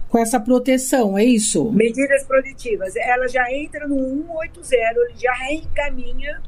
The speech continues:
Speaker 1: É.
Speaker 2: ela já faz a ligação em qualquer espaço do território nacional, gratuito,
Speaker 1: Hum.
Speaker 2: anônimo, não precisa se identificar,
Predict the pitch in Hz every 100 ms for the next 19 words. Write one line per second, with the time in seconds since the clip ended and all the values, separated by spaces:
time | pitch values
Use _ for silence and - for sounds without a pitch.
0 | - - 214 311 - 220 240 240 269 302
1 | 302 294 285 262 262 254 240 240 240 302
2 | 302 - 262 254 - - - 233 226 240
3 | 233 220 214 214 202 220 247 233 262 269
4 | 254 220 247 - 320 - - - 202 196
5 | 175 170 240 240 254 294 302 294 269 254
6 | 240 247 254 233 233 214 214 - - -
7 | 208 269 381